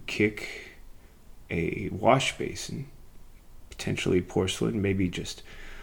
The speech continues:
wrought iron metal, into a doorway? Will you discover something from the past? And when you do, will that comfort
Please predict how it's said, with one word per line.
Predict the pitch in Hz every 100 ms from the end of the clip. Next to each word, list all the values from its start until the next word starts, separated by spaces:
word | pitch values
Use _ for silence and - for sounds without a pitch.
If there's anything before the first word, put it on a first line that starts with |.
| - - -
wrought | 95 92
iron | 92 87 85
metal, | 113 90 82 - - - - - - - - - - 143
into | 156 147
a | 143
doorway? | 147 139 71 65 92 - - - - - - - - -
Will | 92 110
you | 135
discover | 156 147 - 131 101
something | 113 104 110
from | 104 117
the | 110
past? | 92 - - - - - - - - - -
And | 87 90 87
when | 87 85
you | 104
do, | - 156 - - - - - - - - - -
will | 127
that | 127 110 107
comfort | - 160 - 95